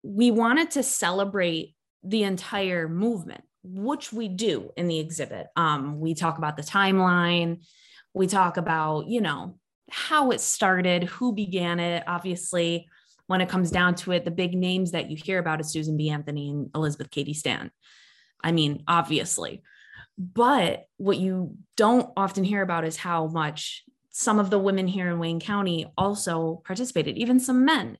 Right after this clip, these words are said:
as well made an impact. Unfortunately, back in the day, Wayne County as a whole didn't vote for women's suffrage, but a lot of the residents of the county were fighting for it and were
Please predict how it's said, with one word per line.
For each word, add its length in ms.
as 160
well 420
made 260
an 120
impact. 500
Unfortunately, 640
back 320
in 100
the 100
day, 440
Wayne 340
County 260
as 100
a 60
whole 400
didn't 340
vote 380
for 160
women's 320
suffrage, 520
but 360
a 80
lot 220
of 80
the 120
residents 520
of 100
the 80
county 560
were 480
fighting 480
for 260
it 220
and 280
were 460